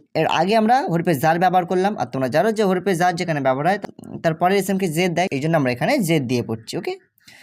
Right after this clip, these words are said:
so অফি কলবিকা রহমাতুন, তোমার হৃদয়ে আছে রহমত। ইয়া রাইহানাতু, হে রাইহানা, আন্তি ইমরাতুন সাখিয়াতুন, তুমি একজন দানশীল মহিলা। কলবুকি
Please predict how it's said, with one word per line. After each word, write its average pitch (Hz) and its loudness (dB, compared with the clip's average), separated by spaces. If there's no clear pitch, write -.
so 143 -2
অফি 170 0
কলবিকা 226 2
রহমাতুন, 185 -2
তোমার 151 2
হৃদয়ে 170 2
আছে 185 0
রহমত। 156 -2
ইয়া 180 4
রাইহানাতু, 202 0
হে 165 0
রাইহানা, 160 2
আন্তি 180 0
ইমরাতুন 214 0
সাখিয়াতুন, 196 -2
তুমি 160 0
একজন 196 0
দানশীল 151 0
মহিলা। 190 0
কলবুকি 196 0